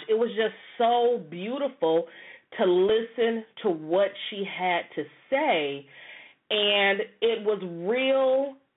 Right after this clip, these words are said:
conversation for real women, real mothers who needed to find balance, who needed to understand how they could balance. And during that conversation, she had mentioned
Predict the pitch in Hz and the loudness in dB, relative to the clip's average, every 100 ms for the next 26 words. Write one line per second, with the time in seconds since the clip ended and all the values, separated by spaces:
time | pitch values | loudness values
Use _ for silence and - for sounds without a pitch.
0 | - 262 254 240 247 - 262 247 240 220 | -6 0 0 2 -2 -2 -4 -4 -4 -6
1 | 208 - 185 165 175 233 254 269 175 170 | -6 -2 -2 0 0 2 2 0 -2 -2
2 | 175 170 160 190 247 254 208 185 175 175 | -2 -4 -2 0 2 0 0 0 2 0
3 | 175 - - - _ _ - 285 262 247 | -4 -14 -20 -20 _ _ -6 -2 0 -2
4 | 226 _ _ _ 180 220 262 311 285 262 | -8 _ _ _ -8 -2 0 0 -2 -4
5 | 240 240 233 233 214 190 156 208 240 175 | -2 0 2 2 0 -4 -2 0 2 0
6 | 131 - _ - _ _ _ _ _ _ | -4 -12 _ -20 _ _ _ _ _ _
7 | _ - - 220 220 262 262 233 214 226 | _ -20 -6 -4 -2 -2 -2 -2 -2 0
8 | 202 - 247 262 208 131 - _ _ - | -2 -2 -2 -2 -2 -6 -10 _ _ -12
9 | - 277 320 294 196 180 180 165 165 143 | -2 2 2 2 0 -2 -4 -2 0 0
10 | 127 120 - - - - 226 202 247 403 | -4 -10 -18 -20 -6 -2 0 2 2 2
11 | 466 247 - 226 208 185 - 180 180 226 | 2 0 0 -2 0 -2 0 0 0 -8
12 | 277 254 269 247 180 175 170 170 170 | -6 -2 -2 0 0 -2 -2 -2 -2